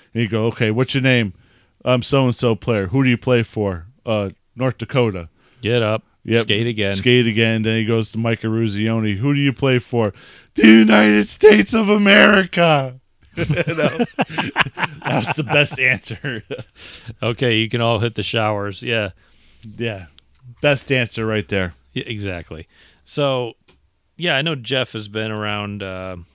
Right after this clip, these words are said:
Speaker 2: like, touring nascar and other stuff. It's cool to see him, uh, part of, you know, the big leagues and been there for quite a while, too, by the looks of it, which is pretty nice. So I know, I think he, uh, worked with Jeffrey Paul as well on his S K some, a little bit,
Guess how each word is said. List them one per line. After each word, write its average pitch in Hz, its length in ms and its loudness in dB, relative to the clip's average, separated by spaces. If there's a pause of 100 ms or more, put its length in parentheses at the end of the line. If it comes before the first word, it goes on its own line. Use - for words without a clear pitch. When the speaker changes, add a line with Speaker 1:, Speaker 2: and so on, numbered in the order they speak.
(640)
Speaker 2:
like, 92 240 -10
touring 110 400 -6
nascar 101 560 -10
and 98 80 -10
other 95 140 -12
stuff. 92 260 -12
It's 95 140 -16
cool 127 180 -8
to 104 80 -10
see 110 180 -8
him, 101 160 -8
uh, 92 240 -12
part 101 280 -12
of, 90 60 -16 (580)
you 113 100 -6
know, 101 140 -4
the 95 60 -6
big 101 260 -6
leagues 95 280 -8
and 95 120 -10
been 117 160 -4
there 92 160 -6
for - 100 -16
quite 90 240 -10
a 90 60 -8
while, 90 240 -10
too, 101 200 -8
by 90 200 -10
the 82 100 -14
looks 90 300 -12
of 85 100 -14
it, 82 160 -14
which 87 180 -18
is - 80 -16
pretty 90 240 -12
nice. 85 220 -12
So 85 300 -14 (280)
I 131 60 0
know, 165 140 0
I 156 80 2
think 170 240 -6
he, 117 320 -2
uh, 98 320 -2
worked 98 380 -8
with 85 180 -12
Jeffrey 98 380 -8
Paul 107 380 -8
as 82 140 -10
well 92 280 -4
on 85 100 -8
his 85 180 -10
S 82 180 -10
K 82 280 -12
some, 82 360 -14 (220)
a 117 40 -6
little 117 180 -2
bit, 87 280 -10